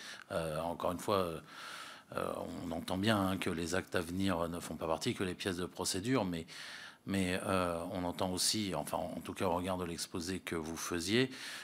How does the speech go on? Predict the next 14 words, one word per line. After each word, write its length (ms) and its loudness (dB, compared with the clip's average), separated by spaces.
que, 100 4
euh, 800 2
c'est 340 2
vous 380 -2
seul, 640 8
dans 260 4
l'exercice 960 2
de, 380 0
euh, 240 0
vos 160 -2
fonctions 500 -2
de 120 0
manière 360 -2
indépendante, 680 -2